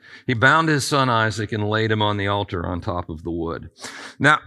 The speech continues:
<clears throat> just a, a quick thought here. Abraham is probably about a hundred and fifteen years old at this point.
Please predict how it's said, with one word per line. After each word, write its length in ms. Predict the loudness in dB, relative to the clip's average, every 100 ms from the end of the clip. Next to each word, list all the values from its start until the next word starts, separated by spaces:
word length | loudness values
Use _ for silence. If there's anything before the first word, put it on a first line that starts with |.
| 0
<clears throat> 1300 | 2 2 0 -8 -18 _ _ _ _ _ _ _ _
just 200 | -2 2
a, 100 | 2 2
a 60 |
quick 280 | 0 2 2
thought 280 | 2 2 4
here. 160 | 2 2
Abraham 600 | 2 4 4 6 4 2
is 160 | -2
probably 500 | -2 4 4 4 0
about 200 | 4 6
a 40 | 6
hundred 280 | 4 2
and 140 | 0 -2
fifteen 500 | -2 -2 -2 -2 0
years 260 | -2 -2
old 220 | -2 -2 -4
at 80 |
this 180 | -4 -6
point. 360 | -2 -2 -2